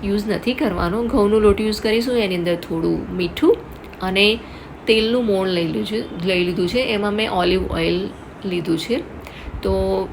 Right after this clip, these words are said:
અ, તમે કોઈ સનફ્લાવર કે કોઈ પણ પ્રકારનું સ્મેલવાળું તેલ યુઝ ના કરશો પ્લીઝ. અ, મગફળીનું તેલ પણ ના યુઝ કરશો, પણ ઓલિવ ઓઇલ જો યુઝ કરી શકો તો વધારે સારું રહેશે.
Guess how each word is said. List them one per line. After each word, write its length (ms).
અ, 120
તમે 260
કોઈ 400
સનફ્લાવર 640
કે 180
કોઈ 200
પણ 220
પ્રકારનું 720
સ્મેલવાળું 720
તેલ 260
યુઝ 240
ના 220
કરશો 260
પ્લીઝ. 260
અ, 420
મગફળીનું 680
તેલ 200
પણ 140
ના 140
યુઝ 280
કરશો, 300
પણ 160
ઓલિવ 340
ઓઇલ 320
જો 140
યુઝ 220
કરી 200
શકો 240
તો 100
વધારે 320
સારું 320
રહેશે. 360